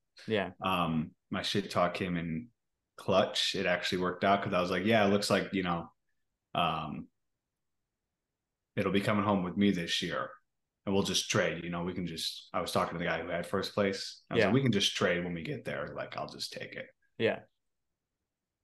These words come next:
Speaker 2: I took
Speaker 1: And you
Speaker 2: it.
Speaker 1: did. That's big.
Speaker 2: Um, we only
Speaker 1: Congrats.
Speaker 2: won one actual contest.
Speaker 1: Mm-hmm.
Speaker 2: Um, that came in first place, I should say,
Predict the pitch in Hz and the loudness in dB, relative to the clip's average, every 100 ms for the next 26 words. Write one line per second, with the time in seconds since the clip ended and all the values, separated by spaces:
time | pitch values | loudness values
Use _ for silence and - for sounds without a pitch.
0 | _ - - 107 107 127 104 - _ _ | _ -16 -6 -4 0 0 -2 -6 _ _
1 | _ _ _ _ _ _ _ _ _ _ | _ _ _ _ _ _ _ _ _ _
2 | _ _ _ _ - 95 113 104 87 87 | _ _ _ _ -2 2 6 6 4 -2
3 | - - - - 123 135 160 156 123 120 | -8 -20 -2 6 8 10 10 10 10 12
4 | 123 123 127 131 127 - _ _ _ _ | 12 10 8 6 4 -6 _ _ _ _
5 | _ _ _ _ _ _ _ _ _ _ | _ _ _ _ _ _ _ _ _ _
6 | - 101 110 117 120 - 104 113 - 120 | -8 0 6 8 8 6 2 0 0 2
7 | 110 107 104 98 - _ - 92 104 120 | 4 6 6 4 0 _ -2 0 2 4
8 | 131 - - - _ _ - 101 90 85 | 2 0 -8 -14 _ _ -10 -8 -8 -10
9 | _ _ _ _ - 92 90 98 92 110 | _ _ _ _ 2 4 4 2 2 2
10 | 95 87 95 87 - 87 90 - - - | 2 2 0 0 0 0 0 -4 -10 -16
11 | _ _ _ _ 107 101 - 107 101 | _ _ _ _ -4 -4 0 2 2